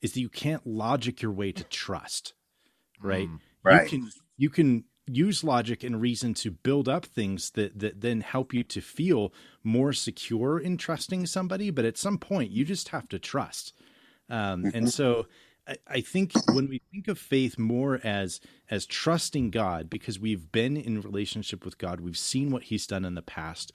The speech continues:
Speaker 1: We,
Speaker 2: Right.
Speaker 1: we believe that he is faithful. And that's a very different thing from just saying,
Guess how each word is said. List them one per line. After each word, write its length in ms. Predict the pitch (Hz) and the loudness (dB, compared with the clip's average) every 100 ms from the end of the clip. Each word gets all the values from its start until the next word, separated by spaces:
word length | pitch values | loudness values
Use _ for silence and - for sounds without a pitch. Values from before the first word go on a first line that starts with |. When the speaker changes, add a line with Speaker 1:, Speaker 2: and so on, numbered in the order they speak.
| - - - | -20 -20 -6
Speaker 1:
We, 100 | 101 | -2
Speaker 2:
Right. 180 | 90 80 | 0 -2
Speaker 1:
we 200 | 107 98 | -2 -2
believe 520 | 87 - 101 104 143 | -4 -6 -2 2 2
that 140 | 123 120 | 2 -2
he 200 | 110 107 | -2 -4
is 160 | 87 - | -4 -6
faithful. 600 | - 127 117 - 82 - _ - _ _ _ _ _ - | -2 -2 -2 -6 -8 -8 _ -20 _ _ _ _ _ -4
And 80 | 117 | 0
that's 160 | 135 | 2
a 40 | 160 | 4
very 220 | 135 143 | 4 4
different 400 | 98 135 - 110 | 4 0 0 -4
thing 300 | - 151 139 | 0 2 2
from 240 | 120 107 95 | 2 -2 0
just 220 | 107 - | 0 0
saying, 460 | 113 110 95 95 | 0 0 0 -2